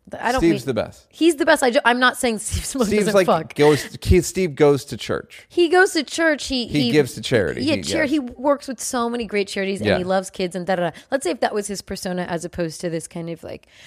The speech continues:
Speaker 1: bad boy.
Speaker 2: Mm-hmm.
Speaker 1: Like, you don't have to hear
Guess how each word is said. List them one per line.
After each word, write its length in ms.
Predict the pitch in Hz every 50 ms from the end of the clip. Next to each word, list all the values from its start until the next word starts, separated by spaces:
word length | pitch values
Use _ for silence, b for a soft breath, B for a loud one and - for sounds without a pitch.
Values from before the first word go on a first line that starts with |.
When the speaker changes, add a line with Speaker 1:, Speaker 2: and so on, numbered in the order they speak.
| b b b b 170
Speaker 1:
bad 540 | 160 - 208 202 185 180 180 175 165 151 147
boy. 500 | 180 180 175 175 170 170 165 165 160 -
Speaker 2:
Mm-hmm. 160 | 123 120 127 131 -
Speaker 1:
Like, 100 | - 311
you 60 | 339 415
don't 180 | 466 330 247
have 200 | 240 247 240 240
to 80 | 226 226
hear 340 | 226 226 220 220 220 -